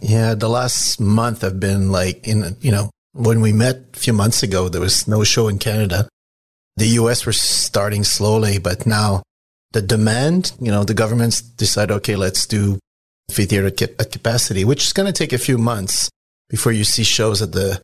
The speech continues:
A C C, the Bell Center, Scotia, all of the arena. But in the U S, it's going, it's going full out. And now there's not, you know, we talked about that, if you remember,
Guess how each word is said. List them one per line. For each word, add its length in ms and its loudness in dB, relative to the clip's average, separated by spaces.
A 100 2
C 200 2
C, 240 0
the 120 0
Bell 180 0
Center, 340 0
Scotia, 540 0
all 220 0
of 120 -6
the 160 0
arena. 340 2
But 160 0
in 100 2
the 80 2
U 220 2
S, 200 0
it's 100 -4
going, 520 0
it's 140 -2
going 260 0
full 280 0
out. 320 -2
And 120 2
now 140 2
there's 220 0
not, 220 0
you 100 0
know, 80 2
we 120 2
talked 240 -2
about 240 -2
that, 180 0
if 140 -6
you 60 0
remember, 400 0